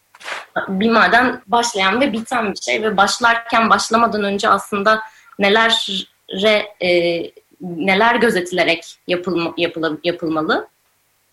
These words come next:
neler gözetilmeli ve bittiği, bittiğinde nasıl planlanmalı bu, nasıl bütüncül yaklaşılabilir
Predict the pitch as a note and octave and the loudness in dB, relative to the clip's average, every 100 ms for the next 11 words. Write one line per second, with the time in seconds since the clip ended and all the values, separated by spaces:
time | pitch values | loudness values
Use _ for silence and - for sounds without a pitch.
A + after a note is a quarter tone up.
0 | - F#3+ G#3 A#3 A3 F#3 F3+ E3 E3 A3 | -2 2 2 2 2 0 -2 -2 -2 0
1 | D4+ C4 A3+ A3+ - B3 B3 - F#3+ G#3+ | 0 0 0 -2 -2 -2 -2 -2 -8 -6
2 | A3+ A#3+ C4 B3 B3 G#3 F3+ E3+ E3 E3 | -4 0 2 2 0 -4 0 2 4 2
3 | D#3 D#3+ D3+ D3+ A#3 B3 C#4 A3 G#3 G#3+ | 2 0 -2 -4 -6 -2 -2 -2 -6 -4
4 | F#3 F#3+ E3+ E3 - F3 D#3+ D#3+ E3 E3 | -2 0 0 0 -2 -6 -4 -4 -2 -4